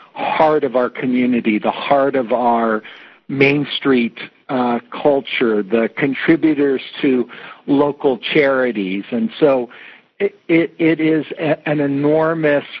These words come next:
contributor both to the economy and to our society, and we need to keep as many of them alive so that we can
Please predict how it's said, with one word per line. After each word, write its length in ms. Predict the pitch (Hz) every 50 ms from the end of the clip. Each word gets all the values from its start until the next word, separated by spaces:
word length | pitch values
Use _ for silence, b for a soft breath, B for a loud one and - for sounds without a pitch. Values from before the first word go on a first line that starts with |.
| _ _ -
contributor 1040 | - 139 127 - - - 156 156 147 143 151 147 143 147 135 135 131 131 131 131 - - -
both 260 | 151 143 160 160 - - - -
to 80 | 156
the 160 | 117 127 120 113
economy 720 | 107 - - - 156 160 175 185 180 180 190 190 185 185 B B B B B B B -
and 300 | 139 139 147 147 147 - - -
to 240 | - 139 131 131 123 -
our 200 | - 123 117 110
society, 800 | - - 120 - - - 151 160 165 165 147 127 120 127 127 120
and 240 | 131 127 127 131
we 100 | 131 135
need 320 | 135 139 151 170 185 180 -
to 100 | - 147
keep 320 | - - - 175 165 160 -
as 160 | 131 131 107 120
many 440 | 131 131 139 147 165 180 180 170
of 160 | 160 147 131 123
them 200 | 135 131 131 123
alive 640 | 120 123 127 147 175 196 196 175 143 127 123 123 - B B B B B B B B - - -
so 160 | - 156 147
that 220 | 135 143 147 - -
we 240 | 139 139 139 139
can 480 | 127 - - 147 139 131 131 131 135 -